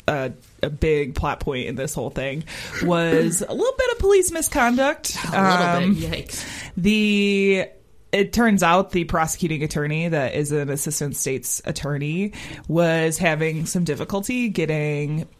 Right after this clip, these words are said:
Speaker 1: um, information from his own police department regarding an internal investigation into the officers involved in the calls to,
Speaker 2: Mm-hmm.
Speaker 1: uh, Gabriel's residence. So that was an interesting turn of events that I wasn't expecting either.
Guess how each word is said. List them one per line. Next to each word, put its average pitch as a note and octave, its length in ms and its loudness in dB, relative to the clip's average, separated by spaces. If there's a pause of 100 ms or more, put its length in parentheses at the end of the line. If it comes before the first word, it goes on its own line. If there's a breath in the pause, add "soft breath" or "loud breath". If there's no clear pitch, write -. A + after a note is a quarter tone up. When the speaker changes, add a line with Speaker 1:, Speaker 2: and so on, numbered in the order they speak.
Speaker 1:
um, C#3 400 -4
information D#3 760 -2
from D#3 200 -2
his D#3 160 0
own F#3 260 0 (120)
police G3+ 300 0
department D#3+ 640 0
regarding D3+ 600 0
an D#3 60 -2
internal D3+ 380 -2
investigation C#3+ 800 -2
into D#3+ 280 -2
the C#3+ 80 -2
officers C#3+ 460 -4
involved C#3+ 640 -2
in C#3+ 420 -2 (360 loud breath)
the E3 80 -2
calls D#3 340 0
to, D3 400 0 (180)
Speaker 2:
Mm-hmm. B2 60 -2
Speaker 1:
uh, C#3+ 360 -6 (180)
Gabriel's C#3 640 -4
residence. G#2+ 720 -6 (400 loud breath)
So A#3+ 380 0
that A3+ 420 2
was F3 240 4
an E3+ 120 0
interesting E3 640 0
turn D#3 260 0
of C#3+ 120 -2
events C#3 440 -4
that C#3+ 120 0
I D3 100 -2
wasn't C#3+ 280 -2
expecting E3+ 540 -4
either. E3+ 480 0